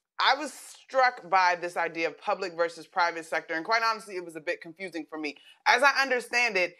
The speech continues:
it maintains that Kyrie is an employee, and so the mandate still applies to employees of businesses here in New York. Um, but to me, on a very base level, at this point,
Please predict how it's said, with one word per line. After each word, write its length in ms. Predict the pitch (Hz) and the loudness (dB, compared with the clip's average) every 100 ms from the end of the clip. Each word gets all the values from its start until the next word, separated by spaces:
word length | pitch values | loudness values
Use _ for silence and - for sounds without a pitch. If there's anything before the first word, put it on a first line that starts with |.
| _ _ | _ _
it 120 | 185 | -2
maintains 880 | 185 202 233 220 214 214 208 196 170 | 2 2 2 -2 0 0 0 -2 2
that 260 | 170 160 147 | 2 2 0
Kyrie 460 | 190 185 180 185 | 2 2 2 -2
is 120 | 165 | -2
an 100 | 165 | 0
employee, 880 | 156 160 - 233 285 269 262 160 147 - | -2 -4 0 4 4 4 0 -2 -4 -2
and 160 | 175 | -2
so 280 | 170 180 170 | 2 4 4
the 100 | 160 | 2
mandate 420 | 175 180 185 180 | 2 2 4 2
still 200 | 180 185 | 2 2
applies 520 | 175 - 185 170 160 - | 2 4 6 6 4 -2
to 160 | 196 180 | -2 -2
employees 840 | 165 - 185 190 175 170 127 123 | -2 -4 2 2 2 -2 -8 -6
of 140 | 156 151 | -6 0
businesses 540 | 165 151 147 147 139 - _ | 0 0 -6 -6 -6 -10 _
here 280 | - 185 156 139 | 0 2 4 2
in 140 | 151 | -2
New 60 | 143 | -2
York. 280 | 143 143 - _ - - _ _ | 2 2 0 _ -20 -20 _ _
Um, 440 | 196 196 175 156 147 _ | 6 6 4 -2 -14 _
but 200 | 175 269 | 6 6
to 60 | 294 | 4
me, 400 | 277 370 196 220 - | 2 2 0 -4 0
on 80 | 214 | 4
a 40 | |
very 200 | 254 285 | 4 4
base 320 | 196 277 302 | 2 0 0
level, 300 | 185 135 143 190 | -2 -2 0 0
at 160 | 185 | 0
this 140 | 311 440 | -2 -2
point, 320 | - 156 160 | -2 -2 -4